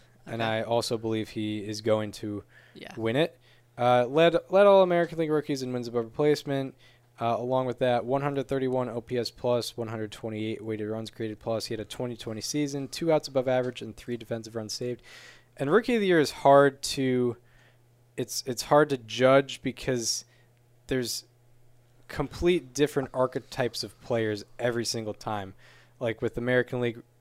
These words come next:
Speaker 1: with American League, we got this standout reliever versus this kind of heart,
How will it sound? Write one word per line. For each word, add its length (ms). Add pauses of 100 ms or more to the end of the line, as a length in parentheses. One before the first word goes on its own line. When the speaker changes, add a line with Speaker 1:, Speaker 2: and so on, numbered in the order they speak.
(320)
Speaker 1:
with 180
American 400
League, 220
we 80
got 320 (640)
this 200
standout 600
reliever 600
versus 460
this 480 (480)
kind 260
of 360 (1040)
heart, 500